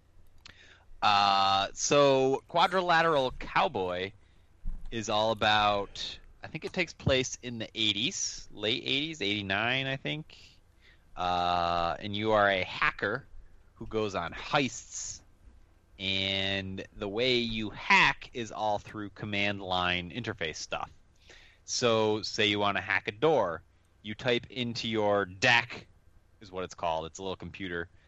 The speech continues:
that you set up and hook into whatever, whatever you're trying to hack. Um, the way you hack is by typing, like, "Okay, I wanna open this door." Uh, I find out the name of the door, and I type in, like,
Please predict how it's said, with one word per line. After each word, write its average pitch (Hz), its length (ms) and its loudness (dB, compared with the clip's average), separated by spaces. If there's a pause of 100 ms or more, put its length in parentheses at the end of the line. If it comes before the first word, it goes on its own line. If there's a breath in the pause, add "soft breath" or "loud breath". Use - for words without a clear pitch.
(100)
that 85 140 -8
you 82 180 -14
set 90 260 -4
up 90 240 0
and 80 120 -14
hook - 240 -10
into 87 260 -6
whatever, 85 440 -4
whatever 101 320 2
you're 92 100 2
trying 87 220 0
to 80 60 0
hack. 80 400 -2 (440 soft breath)
Um, 78 540 -6
the 101 80 -8
way 98 100 -2
you 95 120 -2
hack 127 300 0
is - 80 -8
by 87 160 0
typing, 104 580 -2
like, 92 280 -4 (320)
"Okay, 101 220 -2
I 82 80 2
wanna 87 200 -2
open 98 200 -6
this 101 100 -8
door." 104 380 4 (520 soft breath)
Uh, 90 400 0
I 85 120 -2
find 104 180 2
out 98 120 0
the 92 80 -6
name 113 300 -2
of 98 140 -10
the 92 60 -14
door, 82 460 -4 (1400)
and 90 100 -4
I 85 60 0
type 92 300 -2
in, 98 240 -4
like, 85 200 -2